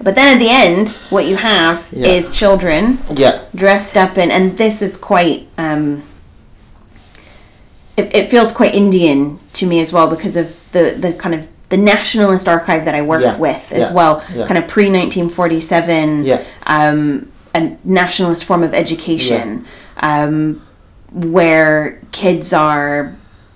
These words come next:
Speaker 1: put into uniforms, g-, you know, there's a sort of equality element
Speaker 2: Yeah.
Speaker 1: to it,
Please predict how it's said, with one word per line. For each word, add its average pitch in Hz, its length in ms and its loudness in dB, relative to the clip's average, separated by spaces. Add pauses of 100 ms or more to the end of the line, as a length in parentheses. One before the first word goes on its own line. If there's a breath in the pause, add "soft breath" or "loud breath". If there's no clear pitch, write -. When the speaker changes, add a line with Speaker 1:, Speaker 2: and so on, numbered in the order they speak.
Speaker 1:
put - 160 -2
into 165 160 0
uniforms, 175 1120 0 (1400 soft breath)
g-, - 280 -12
you 190 120 0
know, 165 100 4
there's 160 160 0
a 160 60 -8
sort 175 180 -4
of 160 60 -4
equality 180 520 0
element 160 320 2
Speaker 2:
Yeah. 117 60 0
Speaker 1:
to 180 140 -2
it, 160 380 0